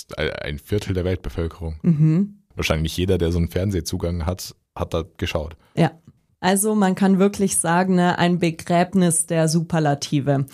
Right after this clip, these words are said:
Speaker 2: Dianas Trauerzug hat damit auch die Quote des bis dahin größten Fernsehereignisses in Großbritannien übertroffen.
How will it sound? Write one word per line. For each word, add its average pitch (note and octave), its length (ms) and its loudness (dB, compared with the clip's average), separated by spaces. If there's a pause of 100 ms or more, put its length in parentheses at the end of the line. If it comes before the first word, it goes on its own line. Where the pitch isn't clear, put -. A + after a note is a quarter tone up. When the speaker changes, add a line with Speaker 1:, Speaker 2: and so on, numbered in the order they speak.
(960)
Speaker 2:
Dianas G#3 720 4
Trauerzug B3 880 0
hat F#3+ 140 2
damit G#3 260 4
auch G3+ 160 2
die - 180 -2
Quote A#3 540 2
des F#3+ 300 0
bis F#3 260 -4
dahin G3+ 380 4
größten G3 480 0
Fernsehereignisses E3+ 1000 2
in E3+ 120 -2
Großbritannien F3+ 800 2
übertroffen. G3+ 720 2